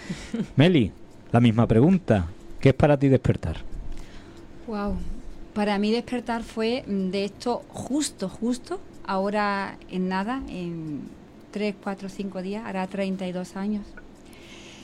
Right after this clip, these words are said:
Speaker 3: Eso no quiere decir nada. <laughs> Lo que
Speaker 2: Sí,
Speaker 3: quiere
Speaker 2: pero
Speaker 3: decir, lo que quiere decir es que te das cuenta de que mientras estés aquí, esto no se acaba. Quiere decir que simplemente te das cuenta de que hay otra manera de vivir, como yo digo también en mi centro, y a mí me
Speaker 2: Ujú.
Speaker 3: llegó, pues, mm,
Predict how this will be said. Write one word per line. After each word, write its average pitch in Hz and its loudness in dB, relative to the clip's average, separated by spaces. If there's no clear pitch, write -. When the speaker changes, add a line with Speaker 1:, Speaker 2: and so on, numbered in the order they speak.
Speaker 3:
Eso 254 2
no 240 6
quiere 214 2
decir 190 0
nada. 208 -2
<laughs> 330 4
Lo 370 6
que 320 4
Speaker 2:
Sí, - 6
Speaker 3:
quiere - 6
Speaker 2:
pero 123 8
Speaker 3:
decir, 240 2
lo 240 4
que 233 4
quiere 233 4
decir 233 2
es 226 0
que 233 0
te 208 4
das 208 4
cuenta 220 0
de 202 2
que 185 0
mientras 180 -2
estés 196 -2
aquí, 202 -2
esto 202 -6
no 190 -2
se 190 -8
acaba. 185 -4
Quiere 226 4
decir 233 0
que 226 -2
simplemente 208 0
te 190 -2
das 190 -2
cuenta 208 0
de 190 0
que 208 0
hay 214 4
otra 214 0
manera 202 0
de 196 0
vivir, 214 0
como 190 -2
yo 185 -2
digo 185 -4
también 185 -4
en 180 -4
mi 180 -4
centro, 208 -4
y 202 0
a 190 0
mí 208 0
me 220 2
Speaker 2:
Ujú. 220 2
Speaker 3:
llegó, 226 0
pues, 190 0
mm, 165 -4